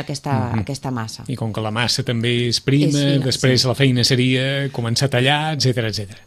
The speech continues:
Speaker 1: Només que tallar és la textura en
Speaker 2: Que
Speaker 1: boca, que puguis dir, "Mm",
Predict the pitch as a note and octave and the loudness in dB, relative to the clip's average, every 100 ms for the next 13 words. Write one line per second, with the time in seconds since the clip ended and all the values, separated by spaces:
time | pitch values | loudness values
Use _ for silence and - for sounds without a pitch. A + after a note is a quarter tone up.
0 | - B3 A#3 A#3 B3+ A#3+ A3 A#3+ A#3+ A3 | -4 2 2 2 -2 2 4 4 4 0
1 | G#3 G3+ - - A3+ G3+ F3 F3 F3 - | 0 -2 -6 -6 -2 0 2 2 2 2
2 | D#3 - - - - - F#3+ F3+ F3+ D3 | 0 -2 -18 -20 -20 -8 -6 -4 -4 -6
3 | E3+ D#3 - G3+ A3+ B3 A#3 F3 | -6 -8 -8 -6 -2 0 -2 -4